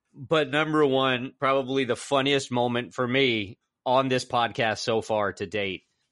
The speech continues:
was that <laughs> episode. Yeah. The, the, the infamous fart. And it wasn't, my fart was funny enough,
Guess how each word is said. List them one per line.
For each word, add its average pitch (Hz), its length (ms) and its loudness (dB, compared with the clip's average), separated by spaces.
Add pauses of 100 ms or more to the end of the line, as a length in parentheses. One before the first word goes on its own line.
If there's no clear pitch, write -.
(120)
was 127 240 -2
that 131 200 0
<laughs> - 20 2
episode. 110 720 0 (460)
Yeah. 131 380 2 (440)
The, 147 280 2
the, 123 140 -6
the 135 220 0
infamous 147 440 0
fart. 117 380 2 (420)
And 120 440 2 (300)
it 175 160 4
wasn't, 196 460 4 (1080)
my 170 380 6
fart 214 320 4
was 170 160 2
funny 160 400 2
enough, 117 760 0